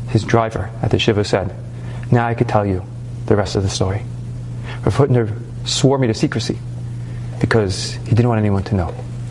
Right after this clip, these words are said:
After that engagement, at the engagement party, the boy's mother met the girl's mother, and the boy's mother turned white as a ghost. She came and she said, "The girl's mother was my capo in the concentration camps,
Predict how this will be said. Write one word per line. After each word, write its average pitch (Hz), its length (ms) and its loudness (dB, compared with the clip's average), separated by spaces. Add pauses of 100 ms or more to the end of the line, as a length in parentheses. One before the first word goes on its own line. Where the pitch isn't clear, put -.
(540)
After 117 220 4
that 127 120 4
engagement, 110 500 0 (540)
at - 100 4
the 107 60 6
engagement 107 340 2
party, 90 260 0 (540)
the 107 80 4
boy's 113 300 4
mother 104 340 2 (360)
met 110 300 2 (560)
the 117 80 6
girl's 90 320 0
mother, 90 260 -2 (560)
and 98 180 2
the 98 80 2
boy's 98 280 2
mother 98 160 2
turned 90 200 -2
white 90 120 2
as 87 100 -2
a 95 40 -2
ghost. - 320 -4 (600)
She - 120 -8
came 104 220 2
and 104 100 0
she 117 120 0
said, 92 260 0 (540)
"The 113 60 8
girl's 110 360 4
mother 101 340 2 (420)
was 101 160 2
my 95 120 2
capo 95 460 -2 (400)
in 110 60 4
the 98 80 2
concentration - 560 0
camps, - 340 -4